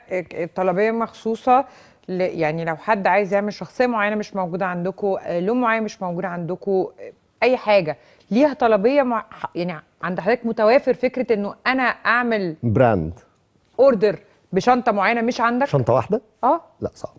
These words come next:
Speaker 1: ممنوع.
Speaker 2: مم-، لا، مش ممنوع، هو المسألة إن إحنا بننتج، آه، بننتج، آه، كميات ضخمة، فبالتالي عشان نقدر نوصل
Speaker 1: آه.
Speaker 2: بالكواليتي دي
Speaker 1: فهمت.
Speaker 2: للسعر اللي إحنا بنعمله.
Speaker 1: فهمت.
Speaker 2: أنا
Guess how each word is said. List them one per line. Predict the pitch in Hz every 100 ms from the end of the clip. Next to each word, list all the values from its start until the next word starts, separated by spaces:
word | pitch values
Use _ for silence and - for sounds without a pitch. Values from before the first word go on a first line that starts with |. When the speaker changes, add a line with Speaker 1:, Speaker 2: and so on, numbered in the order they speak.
| 202
Speaker 1:
ممنوع. | 190 180 170 147 139
Speaker 2:
مم-، | 95 -
لا، | 113 151
مش | 147 -
ممنوع، | 135 139 127
هو | 110 104 139 110
المسألة | 135 139 139 165
إن | 156 135
إحنا | 127 135 135 127 110
بننتج، | 82 101 127 143 139 113 110 -
آه، | 92 104 101 98 90 - -
بننتج، | 95 113 117 113 95 104
آه، | 101 95 85 -
كميات | 101 110 117
ضخمة، | 92 90 73 - _ _ _ _ _
فبالتالي | - 110 110 - 127 127 123 -
عشان | 113 104 139 135
نقدر | 131 117
نوصل | 110 131 127 113 98
Speaker 1:
آه. |
Speaker 2:
بالكواليتي | 95 104 127 139 139 110
دي | 139
Speaker 1:
فهمت. | 139
Speaker 2:
للسعر | 110 - 135 107
اللي | 104
إحنا | 98 107 90
بنعمله. | 92 85 80
Speaker 1:
فهمت. | 87
Speaker 2:
أنا | 92 90